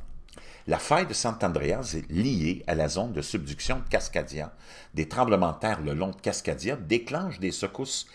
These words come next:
similaires sur San Andreas, créant un événement sismique géant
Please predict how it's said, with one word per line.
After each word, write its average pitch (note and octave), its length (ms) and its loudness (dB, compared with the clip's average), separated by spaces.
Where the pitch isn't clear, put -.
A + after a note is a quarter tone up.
similaires G2 720 2
sur - 300 -2
San B2 460 -2
Andreas, D#2 840 -6
créant F2+ 420 -2
un D#2+ 100 -2
événement D#2 360 -2
sismique - 640 -6
géant D2 420 0